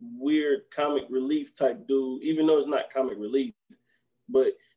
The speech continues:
it's like he plays, like, the secondhand man so well, and it's like he brings this witty humor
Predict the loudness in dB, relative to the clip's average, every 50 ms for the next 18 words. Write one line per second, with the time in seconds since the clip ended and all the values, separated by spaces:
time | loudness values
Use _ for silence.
0 | _ -18 -18 -16 _ -10 -10 -6 -2 2 2 2 2 0 -2 -2 0 2 2 2
1 | 2 0 0 0 -2 -2 -4 -8 -6 -4 -4 -4 -4 -6 -6 -4 -2 -2 0 0
2 | 0 0 0 -2 -2 -2 0 0 0 2 2 2 2 2 2 2 0 -2 -4 -6
3 | -6 -6 -6 -6 -6 -6 -6 -6 -8 -10 -12 -10 -6 -6 -6 -6 -6 -8 -8 -8
4 | -8 -8 -10 -12 -12 -10 -10 -10 -10 -12 -10 -6 -4 -4 -4 -4